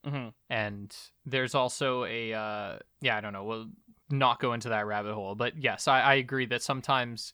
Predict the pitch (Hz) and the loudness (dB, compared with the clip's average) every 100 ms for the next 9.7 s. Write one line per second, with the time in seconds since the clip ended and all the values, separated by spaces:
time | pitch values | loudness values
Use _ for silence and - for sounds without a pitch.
0 | - 156 147 143 - 147 143 123 123 117 | -2 0 2 2 2 0 0 0 -2 -2
1 | 127 113 120 175 - 135 123 - 120 113 | 2 2 2 -2 0 0 0 0 0 2
2 | 120 - 127 110 107 104 110 113 135 160 | -2 -6 -4 -2 -2 -4 -6 -6 -6 -8
3 | - _ - 131 127 117 _ _ _ 127 | -12 _ -12 -10 -10 -16 _ _ _ -4
4 | 117 110 123 120 117 123 123 123 123 117 | -4 -2 -2 -2 -2 0 0 0 -4 -4
5 | - 123 123 110 104 98 - _ - 123 | -6 -4 -2 -2 -4 -6 -10 _ -6 -4
6 | 113 113 - 135 113 120 120 113 101 80 | -4 -4 -6 -6 2 4 4 0 -6 -6
7 | 62 - _ - 104 113 107 - - - | -10 -16 _ -12 -8 -4 -4 -4 -8 -2
8 | 120 - 117 120 110 127 120 110 110 110 | -4 -2 -2 -2 0 -2 -2 -4 -4 -6
9 | - 123 123 - 120 107 104 | -6 -6 -8 -4 0 0 0